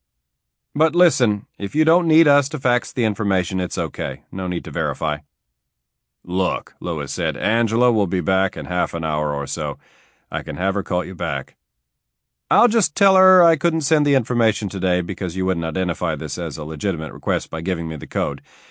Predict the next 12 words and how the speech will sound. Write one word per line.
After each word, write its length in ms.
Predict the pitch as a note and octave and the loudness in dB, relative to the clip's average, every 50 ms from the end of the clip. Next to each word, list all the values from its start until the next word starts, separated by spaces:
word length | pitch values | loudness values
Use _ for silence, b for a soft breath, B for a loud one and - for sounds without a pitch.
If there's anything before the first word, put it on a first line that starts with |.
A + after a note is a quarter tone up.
| b b b b | b b b b
If 160 | b A2 G#2 C3 | b -4 0 0
I'm 160 | C3+ C#3 D3+ | 2 2 2
not 160 | D3+ D3 C#3 | 2 2 4
out 180 | C#3 C#3+ D3 C#3 | 2 2 0 0
sick 200 | - D3 C#3 C#3+ | -2 -2 -2 0
tomorrow, 420 | - C#3+ B2+ A2+ G#2+ G#2+ A2 A2 | 0 2 2 4 4 4 4 4
I'll 140 | G#2+ G#2+ G#2 | 4 2 2
call 180 | - G#2 F#2+ | 0 0 0
her 60 | F#2 F2+ | 0 0
back 280 | E2+ E2+ E2 D#2+ - | 0 0 0 -2 -4
then." 240 | - D#2 C#2 C2+ C2 - _ _ _ _ _ _ _ _ _ _ _ _ _ _ _ _ _ _ - - | -6 -8 -8 -8 -10 -14 _ _ _ _ _ _ _ _ _ _ _ _ _ _ _ _ _ _ -10 -2
"Okay." 440 | E2 F#2+ G#2 F#2 A2+ F#2 F2 F2+ | 0 0 2 2 2 2 2 0